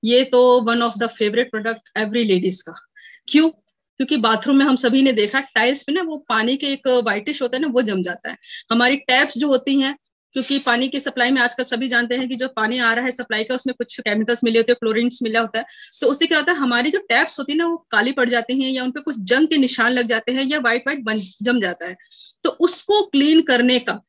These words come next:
ये अमेजिंग product है। इसे हम bathroom cleaner भी कह सकते हैं कि हमारे bathroom को बहुत अच्छी तरह clean कर सकता है। आप tile पे इसको एक scrubber की सहायता से थोड़ी देर लगा दीजिए, ज्यादा देर नहीं छोड़ना है।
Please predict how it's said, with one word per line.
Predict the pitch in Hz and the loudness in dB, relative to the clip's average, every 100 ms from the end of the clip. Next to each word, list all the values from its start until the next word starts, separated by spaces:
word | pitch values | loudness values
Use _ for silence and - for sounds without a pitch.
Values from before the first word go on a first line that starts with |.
| _ 247 | _ 0
ये | 339 | 0
अमेजिंग | - 226 247 269 311 320 285 330 | 0 2 4 6 6 4 6 4
product | 233 208 175 - | 4 2 0 -4
है। | 170 - _ _ _ - - - - - | -14 -18 _ _ _ -14 -14 -14 -18 -10
इसे | 226 269 | -6 0
हम | 311 311 | 2 2
bathroom | 240 214 202 294 | 2 0 0 -2
cleaner | 254 240 254 | 0 0 2
भी | 269 | 0
कह | 269 247 | 0 0
सकते | 254 254 254 | -2 -2 -4
हैं | 262 294 | -2 -6
कि | 247 | -6
हमारे | 240 233 233 240 _ _ _ | -4 -2 -2 -2 _ _ _
bathroom | 196 214 269 | -6 -4 -4
को | 262 | -4
बहुत | 240 196 254 254 | -6 -4 -2 0
अच्छी | 226 262 | 0 -2
तरह | 254 247 | -2 -2
clean | 254 240 | -4 -4
कर | 240 | -4
सकता | 240 233 240 | -4 -6 -4
है। | 240 240 - - - | -4 -8 -14 -10 -2
आप | 233 226 | -2 0
tile | 220 220 254 | 0 2 2
पे | 262 | 0
इसको | 226 233 247 247 226 214 | 0 -4 -2 -2 -4 -10
एक | - | -8
scrubber | - 214 233 | -6 -2 -2
की | 247 | -2
सहायता | 247 220 240 | -2 -2 -2
से | 254 | -4
थोड़ी | 262 233 | -2 0
देर | 226 233 | 0 -2
लगा | 202 208 | 0 -2
दीजिए, | 226 240 311 - - _ | -2 -6 -8 -10 -20 _
ज्यादा | 208 247 330 | 2 4 4
देर | 339 | 2
नहीं | 311 294 339 | 2 2 2
छोड़ना | - 311 302 | 0 -2 0
है। | 302 294 | 0 -4